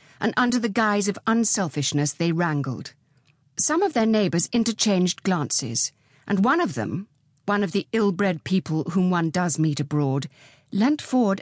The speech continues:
over the table and actually intruded into their argument. He said, "I have a view. I have a view." Miss Bartlett was startled.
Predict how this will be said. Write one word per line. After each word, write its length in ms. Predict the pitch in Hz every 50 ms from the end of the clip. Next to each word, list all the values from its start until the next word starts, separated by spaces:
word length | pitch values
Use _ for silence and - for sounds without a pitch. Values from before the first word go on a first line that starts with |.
| - -
over 220 | 202 214 240 277
the 180 | 262 262 - - 208 175
table 360 | 151 143 - 139 131 147 - _ _ _ _ _ _ _
and 140 | - 165 - -
actually 480 | 202 208 - - - - 170 160 170 -
intruded 600 | - 180 165 151 - - - 247 233 - 120 120 123
into 200 | 135 131 165 156
their 200 | - 160 151 - -
argument. 640 | 170 147 160 151 - - - 67 62 - - - _ _ _ _ _ _ _ _ _ _ _ _ _ _
He 120 | - 185
said, 320 | 196 - - 214 208 196 - _ _ _ _ _ _ _ _ _ _ _ _ _ _ _ _ _ _ _ _ _ -
"I 160 | 330 370 370 370 320
have 120 | 233 185
a 80 | 202 170
view. 400 | 175 180 170 160 160 208 294 _ _ _ _ _ _ _ _ _ _ _ _ _ -
I 240 | - 294 370 427 -
have 180 | - 330 226 160
a 120 | 170 147
view." 420 | 156 165 160 147 123 - - 254 - _ _ _ _ _ _ _ _ _ _ _ _ _ _ _ _ _ _ _ _ _ _ _ _ _ _ _ _ -
Miss 160 | 196 208 - -
Bartlett 560 | - 220 240 269 269 - - 277 - - -
was 100 | 175 -
startled. 720 | - - - 214 202 202 - - - - - 160 - -